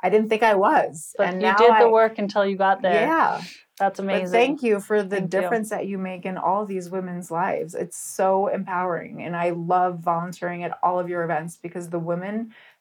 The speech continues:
Speaker 1: that are attracted to
Speaker 2: Yeah.
Speaker 1: you, I mean, that's just a reflection of who you are. Like, you're just love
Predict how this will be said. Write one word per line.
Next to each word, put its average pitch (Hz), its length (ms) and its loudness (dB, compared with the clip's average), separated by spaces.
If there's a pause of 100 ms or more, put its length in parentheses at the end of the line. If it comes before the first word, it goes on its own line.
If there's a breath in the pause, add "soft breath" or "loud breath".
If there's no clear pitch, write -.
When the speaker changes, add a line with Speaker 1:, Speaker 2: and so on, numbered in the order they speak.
(120)
Speaker 1:
that 170 360 4
are 175 180 4
attracted 175 580 -2
to 185 80 -2
Speaker 2:
Yeah. 180 120 2
Speaker 1:
you, 285 320 -2 (460 soft breath)
I - 40 -10
mean, 190 100 -2
that's 202 160 2
just 226 160 -6
a 208 40 0
reflection 190 520 0
of 175 120 -4
who 202 120 -4
you 180 300 -2
are. 214 400 0
Like, 165 180 -4
you're 175 180 -4
just 185 240 -10
love 165 460 -2